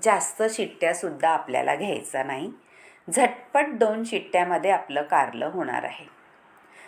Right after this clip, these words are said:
झालेलं आहे पहा शिजून, कलरही अप्रतिम असा आलेला आहे, लाल भडक असा, आणि खाली न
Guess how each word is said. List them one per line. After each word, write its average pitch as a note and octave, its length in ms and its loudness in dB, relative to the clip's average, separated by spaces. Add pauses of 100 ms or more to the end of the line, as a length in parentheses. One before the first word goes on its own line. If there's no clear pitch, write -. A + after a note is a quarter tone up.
(180)
झालेलं B3 460 4
आहे C#4 140 0
पहा A#3 300 2
शिजून, G3 420 -6 (600)
कलरही G#3+ 560 4
अप्रतिम F#3+ 560 0
असा G3+ 220 2
आलेला E3+ 420 4
आहे, F3+ 300 -2 (600)
लाल E3 300 4
भडक D#3 420 0
असा, D#3+ 260 -2 (640)
आणि A#3+ 240 6
खाली G#3+ 340 2
न G3+ 220 0